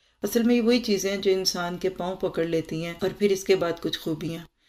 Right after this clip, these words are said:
जिसमें सबसे ऊपर नमाज, "अला सलातिहिम दाइमून", शुरू से आखिर तक नमाज में मतवज्जो रहे, पूरी नमाजें पढ़ी, हमेशा अपने आप को अल्लाह के आगे झुकाए।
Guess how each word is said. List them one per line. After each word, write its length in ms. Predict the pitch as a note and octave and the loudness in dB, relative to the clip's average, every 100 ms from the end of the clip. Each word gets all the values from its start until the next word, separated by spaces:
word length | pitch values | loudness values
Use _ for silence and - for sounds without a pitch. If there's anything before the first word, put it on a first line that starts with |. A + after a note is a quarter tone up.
| _ - | _ 2
जिसमें 280 | G3 G3+ G3+ | 2 2 0
सबसे 460 | - B3+ B3+ A#3+ | 4 4 4 6
ऊपर 340 | G#3 F#3+ F#3 F3+ | 6 8 4 2
नमाज, 640 | F3+ E3 D#3+ D#3+ D3+ - _ - | -2 -2 -4 -4 -8 -12 _ 0
"अला 260 | F#3+ G3+ G3+ | 4 6 6
सलातिहिम 840 | - F#3+ F3 F3+ F3+ F3 F3 E3+ | 4 2 2 0 0 -6 -6 -6
दाइमून", 560 | E3 E3 E3 E3 D#3 - _ _ _ - | -6 -6 -8 -8 -10 -14 _ _ _ -2
शुरू 280 | - C4 C#4 | 2 4 4
से 140 | A3+ | 6
आखिर 260 | G3 G3 G3 | 4 4 0
तक 180 | G#3 G#3 | -2 0
नमाज 360 | F#3 F3 F3 F3+ | -2 -2 -2 -4
में 80 | F3 | -6
मतवज्जो 560 | E3 - E3+ - D#3+ | -6 -4 -4 0 -2
रहे, 120 | D#3 E3 - | -2 -6 -2
पूरी 260 | A3 A#3 | 2 2
नमाजें 460 | A3 G3 F3+ F3+ E3+ | 2 0 -2 -4 -4
पढ़ी, 220 | E3+ D#3+ D#3 | -6 -6 -8
हमेशा 800 | F#3 G3 A3 A3+ A3+ A3 - G3+ | -6 0 2 4 4 4 2 0
अपने 260 | F#3+ F3+ | 0 -6
आप 180 | E3+ E3 | -6 -4
को 100 | - | -2
अल्लाह 220 | E3+ E3+ | -2 -2
के 120 | E3 E3 | -2 -2
आगे 200 | D#3+ D#3+ | -2 -6
झुकाए। 320 | D#3+ E3 | -6 -6